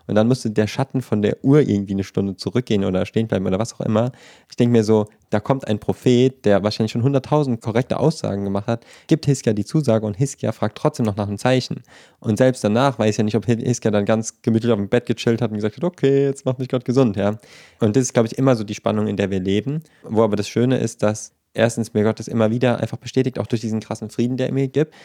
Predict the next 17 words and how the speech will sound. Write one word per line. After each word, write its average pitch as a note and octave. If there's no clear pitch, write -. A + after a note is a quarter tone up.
dass A#2
ich G#2+
jetzt A2+
nicht B2
jeden G#2+
Morgen G#2
aufwache -
und G#2+
dann G#2+
überleg, G#2
„Boah, A#2
welchen A#2+
Tee C#3+
nehme C#3
ich A#2+
jetzt -
diesmal? C#3+